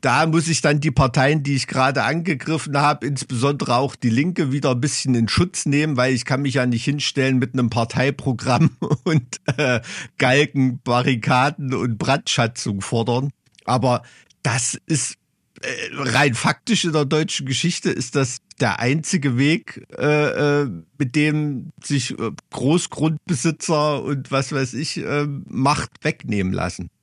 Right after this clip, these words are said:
ne? Wie das S-E-D-Regime, äh, die Panzer im Hangar zu lassen und sogar, ähm, äh, Weisung zu erteilen, nicht auf Demonstranten zu schießen und so,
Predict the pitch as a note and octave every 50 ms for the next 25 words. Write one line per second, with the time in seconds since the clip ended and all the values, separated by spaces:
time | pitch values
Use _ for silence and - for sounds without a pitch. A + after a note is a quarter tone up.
0 | _ _ _ _ - F#2+ G#2 A#2+ B2 - _ _ _ - - - C#3 C#3 D3+ C#3
1 | C3 A#2 - D3+ D3+ - D3+ B2 A2 - D#3+ E3 A3 B3+ A3+ F#3+ G3+ F#3+ - -
2 | G3 F#3+ F#3+ E3+ D3 A#2 F#2+ - _ _ _ _ _ _ _ _ _ _ _ _
3 | _ - C#3 C3+ C3 B2+ A#2+ A2+ G2 - - - B2 A#2 A#2+ - D3+ F#3 A#3+ A#3
4 | - - G3+ E3+ D#3+ D#3 D3+ C#3 E3 F#3 F3+ D#3+ F3 D#3+ D3+ C3 - - D#3+ D3
5 | D3 D3 D#3 - - C3 A2+ G#2 G#2 - B2 C3 C3 B2+ - B2+ A2+ C#3 C#3 C#3
6 | C#3 C#3 C#3 C3 - A2+ C3+ C3+ B2+ B2+ B2 A#2+ G#2+ - - _ _ - - -
7 | _ _ - C3+ C3+ C3 A#2 A#2+ C3 C#3+ E3 - F3+ D#3+ C3+ A#2+ - E3 D3+ C3
8 | C3+ C3+ B2 - C#3+ C3+ C#3 C#3 C3 B2+ C#3 - D#3 C3 B2+ - - C#3+ B2+ B2+
9 | A#2+ A#2 - - - B2+ C3+ C#3+ C#3+ - - A#2+ - - A#2 - - - F3 G#3
10 | D4 - - D#4 - C#3 D3 D#3+ D3 - D#3 D#3+ D3+ C#3 A#2 -